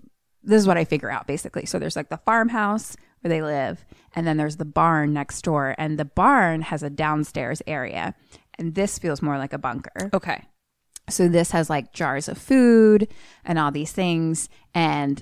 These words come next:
Speaker 1: Emily's down there, and she is preggers as a
Speaker 2: Oh,
Speaker 1: motherfucker.
Speaker 2: shit.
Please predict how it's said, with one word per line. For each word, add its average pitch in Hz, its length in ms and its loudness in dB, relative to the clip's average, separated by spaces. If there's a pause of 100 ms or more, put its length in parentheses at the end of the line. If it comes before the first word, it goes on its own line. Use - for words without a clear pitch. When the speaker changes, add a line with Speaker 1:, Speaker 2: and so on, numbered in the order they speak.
(140)
Speaker 1:
Emily's 185 520 2
down 151 300 0
there, 147 420 -4
and 165 200 -2
she 151 560 -4
is 151 420 -4 (240)
preggers 151 1200 -4
as - 480 -10
a - 60 0
Speaker 2:
Oh, 226 880 8
Speaker 1:
motherfucker. 180 60 2
Speaker 2:
shit. 214 680 2